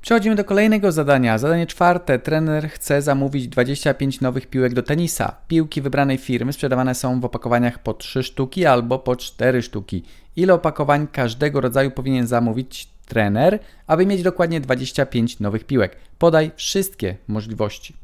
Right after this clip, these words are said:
Okej, to w tym przypadku warto by było rozpatrzyć, ile piłeczek będziemy mieli po kupnie danej ilości opakowań.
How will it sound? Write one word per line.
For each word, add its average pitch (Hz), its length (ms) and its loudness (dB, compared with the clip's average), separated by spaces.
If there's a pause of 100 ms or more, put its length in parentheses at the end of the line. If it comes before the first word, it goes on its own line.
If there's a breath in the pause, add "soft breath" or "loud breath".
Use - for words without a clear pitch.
Okej, 165 300 2
to 151 160 0
w - 200 -14
tym 240 360 4
przypadku 170 1120 -2
warto 151 440 2
by 147 120 -8
było 147 380 2
rozpatrzyć, - 1600 -4 (460)
ile 214 220 2
piłeczek 160 600 0
będziemy 147 520 0
mieli 151 260 0
po - 280 0
kupnie 151 800 -2 (160)
danej 147 340 2
ilości 127 640 -2
opakowań. 110 520 -4